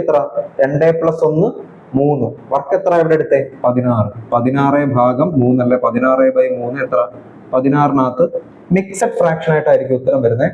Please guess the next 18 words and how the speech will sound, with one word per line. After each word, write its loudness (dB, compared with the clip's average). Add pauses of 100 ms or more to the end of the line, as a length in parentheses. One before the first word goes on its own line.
(1400)
അതിനകത്തൊരു -2
തെറ്റുണ്ട്, 0
നമുക്കൊന്ന് 0
ചെയ്യാം. 2 (640)
സിക്സ്റ്റീനകത്ത് 0 (300)
അഞ്ച് 4
തവണയുണ്ട് 2 (680)
and 4 (520)
one 4
by 2 (580)
three. 0 (400)
മൂന്ന് 4
into 4
അഞ്ച് 2
പതിനഞ്ച്, 2 (140)
പ്ലസ് -2
ഒന്ന്, 2 (100)
പതിനാറ് -2